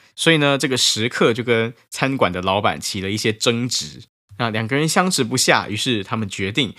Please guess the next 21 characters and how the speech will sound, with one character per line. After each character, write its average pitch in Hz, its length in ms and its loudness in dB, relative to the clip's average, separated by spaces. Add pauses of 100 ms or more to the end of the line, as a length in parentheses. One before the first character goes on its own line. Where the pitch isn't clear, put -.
(280)
他 - 120 -2
们 151 100 0
要 147 140 4
请 - 360 -4
下 147 400 2
一 120 60 0
个 117 180 2
路 147 280 4
过 131 200 4
的 101 120 2
路 120 320 2
人 90 240 -4 (260)
来 98 180 -2
去 120 220 0
定 113 340 2
夺 85 220 -8
他 90 100 -6
们 101 120 -4
的 95 100 -2
争 98 260 -6
执。 - 300 -10